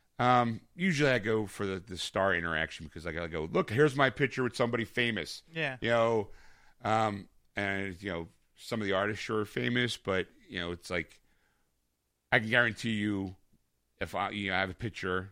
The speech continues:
Speaker 1: of me and Kevin Conroy standing next to each other, the average person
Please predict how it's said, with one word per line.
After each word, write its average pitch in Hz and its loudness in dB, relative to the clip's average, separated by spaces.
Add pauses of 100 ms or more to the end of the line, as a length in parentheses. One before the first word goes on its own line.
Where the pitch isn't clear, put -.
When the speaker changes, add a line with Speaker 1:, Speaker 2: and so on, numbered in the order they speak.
Speaker 1:
of 85 -12
me 98 -4
and 92 -4
Kevin 90 -6
Conroy 95 -2
standing 85 -4
next 85 -4
to 87 -6
each 76 -8
other, 73 -10 (460)
the 95 -10
average 131 6
person 107 0